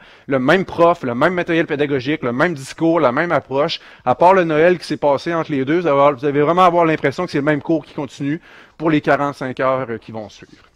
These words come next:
C'est bon pour ça ? Fait que vous voyez un peu dans quoi on s'embarque, le début d'une longue et belle aventure qui va, euh,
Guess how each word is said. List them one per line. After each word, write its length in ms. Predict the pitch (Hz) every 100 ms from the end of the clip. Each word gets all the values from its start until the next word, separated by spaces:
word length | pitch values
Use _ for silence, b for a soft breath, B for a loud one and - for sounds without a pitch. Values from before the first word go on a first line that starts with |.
| _ - _ _ _
C'est 60 | 120
bon 120 | 143
pour 100 | 151
ça ? 180 | 226 294 _ _ - - -
Fait 80 | 113
que 80 | 113
vous 60 |
voyez 200 | 127 151
un 60 | 175
peu 100 | 180
dans 140 | 170
quoi 140 | - 165
on 60 |
s'embarque, 440 | 151 156 139 190 180
le 100 | 147
début 400 | 139 139 180 180 b b b b b b
d'une 460 | 127 127 123 117 113
longue 260 | 127 170
et 60 | 156
belle 140 | 151
aventure 520 | 156 139 131 - 156
qui 100 | 165
va, 120 | 135 127
euh, 460 | 131 123 120 110